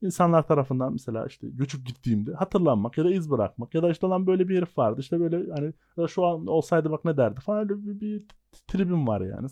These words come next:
O kadarcık bir tribim var. Hani çok büyük işte malikaneler, paralar, şundan bundan ziyade biraz böyle iz bırakmak gibi bir şey istiyorum yani. Bir ton aslında motivasyonum da bu, hayat amacım da bu diyebilirim yani. Hani stand-up'ı da belki çünkü hani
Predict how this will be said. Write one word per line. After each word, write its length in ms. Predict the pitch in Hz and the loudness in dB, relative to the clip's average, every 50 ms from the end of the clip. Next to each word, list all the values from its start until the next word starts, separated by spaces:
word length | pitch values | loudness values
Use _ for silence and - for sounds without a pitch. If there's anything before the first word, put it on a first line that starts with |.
| - | -10
O 180 | - - - 170 | -8 -6 -4 0
kadarcık 420 | - 156 131 120 104 - - - | 2 4 4 4 2 0 -4 -14
bir 60 | 117 - | -14 -10
tribim 400 | - 110 101 98 101 101 95 98 | -8 -6 -6 -6 -8 -10 -12 -12
var. 80 | 107 _ _ _ _ _ _ _ - _ _ _ _ - | -14 _ _ _ _ _ _ _ -20 _ _ _ _ -4
Hani 120 | 156 135 | -4 -2
çok 260 | - 180 165 - - | 0 0 -2 0 0
büyük 320 | 170 170 156 147 - _ _ _ _ _ _ _ _ | 0 0 0 -2 -6 _ _ _ _ _ _ _ _
işte 140 | _ - 151 | _ 0 4
malikaneler, 760 | 131 147 160 160 156 147 - 170 160 156 151 147 151 151 143 - | 6 8 8 8 8 6 4 2 2 2 2 0 -2 -2 -2 -4
paralar, 340 | - 151 151 151 147 147 143 | -2 -2 0 2 2 0 0
şundan 380 | - - 165 170 165 165 170 | -2 -2 0 0 0 0 0
bundan 240 | 170 175 175 160 143 | 0 0 0 0 0
ziyade 240 | 120 107 135 175 175 | 0 0 0 0 0
biraz 240 | 165 151 135 113 110 | 2 2 2 2 0
böyle 160 | 123 151 175 | -2 -2 -2
iz 160 | 165 143 131 | -2 -2 -2
bırakmak 500 | 113 95 92 - - 92 - - - _ _ _ _ _ _ _ - | -2 -2 -2 -4 -10 -14 -14 -16 -20 _ _ _ _ _ _ _ -6
gibi 180 | 107 101 98 | -4 -4 -4
bir 40 | 101 | -6
şey 140 | - - - | -8 -8 -10
istiyorum 360 | 107 - _ - - - - - | -10 -10 _ -14 -12 -10 -10 -8
yani. 140 | - - 151 | -6 -6 2
Bir 40 | 156 | 4
ton 120 | - 185 | 6 6
aslında 260 | 175 160 - - 180 170 | 6 6 6 6 4 6
motivasyonum 540 | 170 165 - 170 165 - - 180 180 175 | 4 4 4 4 4 4 2 0 0 2
da 60 | 165 143 | 2 2
bu, 80 | 123 | 4
hayat 200 | 123 127 135 131 | 4 4 2 0
amacım 340 | 143 147 143 139 147 143 139 | 0 -2 -2 -2 -4 -4 -4
da 100 | 139 135 | -4 -4
bu 100 | 131 123 | -4 -4
diyebilirim 460 | 131 127 123 123 120 117 104 92 92 | -4 -2 -2 -2 -2 -2 -4 -6 -10
yani. 220 | 95 92 90 - 113 - _ _ _ | -12 -14 -14 -16 -18 -20 _ _ _
Hani 120 | - 131 127 | -4 -4 -2
stand-up'ı 420 | - - 147 143 147 151 143 156 | 0 0 0 2 2 0 2 2
da 100 | 151 123 | 2 4
belki 360 | 117 110 104 - - 131 131 131 _ _ _ _ _ _ | 4 4 2 0 -2 -6 -6 -6 _ _ _ _ _ _
çünkü 380 | - 143 131 - 143 143 139 _ _ _ _ _ _ | -8 -8 -6 -4 -6 -6 -6 _ _ _ _ _ _
hani 260 | - 113 110 117 - | -8 -6 -4 -4 -6